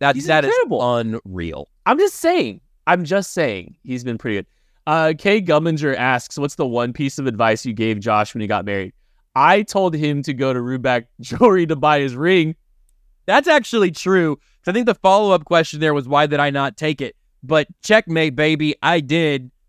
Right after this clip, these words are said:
Speaker 1: And Renee's ring is from Ruback, and my ring is from Ruback, and that process was awesome, and I get to talk about them on the radio now.
Speaker 2: We've both
Speaker 1: Right.
Speaker 2: talked. We've both, we've both talked about them all over the air. Uh,
Speaker 1: Yeah,
Speaker 2: at
Speaker 1: and
Speaker 2: different
Speaker 1: it,
Speaker 2: points.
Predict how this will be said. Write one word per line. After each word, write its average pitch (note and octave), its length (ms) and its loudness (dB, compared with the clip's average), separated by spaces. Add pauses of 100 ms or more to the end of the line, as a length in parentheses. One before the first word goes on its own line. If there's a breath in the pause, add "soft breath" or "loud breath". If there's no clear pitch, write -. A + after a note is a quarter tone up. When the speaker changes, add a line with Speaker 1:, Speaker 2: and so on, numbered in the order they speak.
Speaker 1:
And C3+ 460 -2
Renee's D3+ 280 -2
ring E3+ 160 0
is E3+ 80 -2
from F3+ 140 -4
Ruback, F#3+ 340 2
and C3+ 80 -4
my A#2 140 -2
ring C#3 200 -2
is C#3+ 80 -6
from D#3 140 -8
Ruback, E3 360 2 (100)
and B2 420 -4
that C3+ 200 -2
process B2+ 340 -4
was D#3+ 120 -8
awesome, C#3 480 -2
and A2+ 180 -6
I A#2 60 -4
get B2 100 -8
to C3+ 80 -2
talk C3 80 -2
about C3+ 100 -4
them D3 100 -2
on D#3+ 40 -2
the D#3 60 0
radio E3+ 240 0
now. D2+ 160 -14 (460)
Speaker 2:
We've G3 240 0
both F#3 340 4
Speaker 1:
Right. - 60 -20
Speaker 2:
talked. F3+ 280 2 (100)
We've E3 220 -2
both, D#3 220 2 (280)
we've D3+ 220 -4
both E3 240 2
talked B2+ 280 2
about A2 300 -2
them A2 160 -4
all G2+ 260 0
over G#2 240 0
the F#2+ 220 -2
air. D#2+ 260 -10 (180)
Uh, G#2+ 220 -6
Speaker 1:
Yeah, G2+ 260 0
Speaker 2:
at A#2 160 -4
Speaker 1:
and C#3 280 0
Speaker 2:
different A#2+ 140 -2
Speaker 1:
it, C3 40 0
Speaker 2:
points. E2+ 320 -10